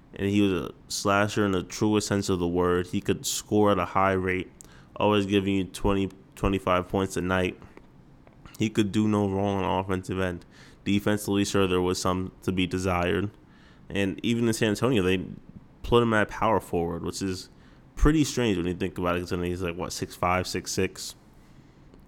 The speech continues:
So nobody really knew what <laughs> DeMar was doing unless you were a San Antonio fan.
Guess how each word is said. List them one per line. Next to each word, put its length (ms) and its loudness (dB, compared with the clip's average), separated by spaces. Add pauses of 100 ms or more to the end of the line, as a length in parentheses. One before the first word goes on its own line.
(140)
So 140 -2
nobody 340 4
really 220 6
knew 300 2
what 280 2
<laughs> 280 2
DeMar 300 8
was 200 2
doing 280 0
unless 280 -2
you 60 2
were 80 4
a 60 2
San 180 0
Antonio 400 0
fan. 260 -8